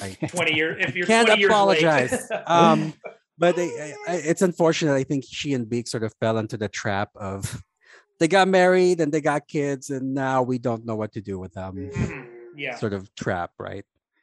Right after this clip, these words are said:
Speaker 2: I mean, I, I like what Morrison was trying to do with her, and I think he does succeed, um, for the most part. I do, but just overall,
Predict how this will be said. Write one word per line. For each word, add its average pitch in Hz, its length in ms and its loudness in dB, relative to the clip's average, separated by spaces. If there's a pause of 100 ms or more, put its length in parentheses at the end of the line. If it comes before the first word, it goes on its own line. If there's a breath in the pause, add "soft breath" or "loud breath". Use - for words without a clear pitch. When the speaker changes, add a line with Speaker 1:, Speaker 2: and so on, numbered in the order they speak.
(440 soft breath)
Speaker 2:
I 220 80 -4
mean, 233 160 0
I, 311 380 0
I 233 140 2
like 226 340 -4
what 226 160 -4
Morrison 185 360 -8
was 151 160 -16
trying 156 280 -4
to 139 100 -10
do 135 140 -6
with 160 160 -4
her, 185 160 -8
and 165 120 -6
I 160 40 -2
think 196 180 -8
he 175 180 -16
does 151 220 -2
succeed, 156 720 -8
um, 139 340 -2
for 143 80 -12
the 139 80 -10
most 131 240 -8
part. 165 140 -4
I 160 80 0
do, 196 380 -6 (280 loud breath)
but 180 120 -6
just 240 260 0
overall, 196 800 0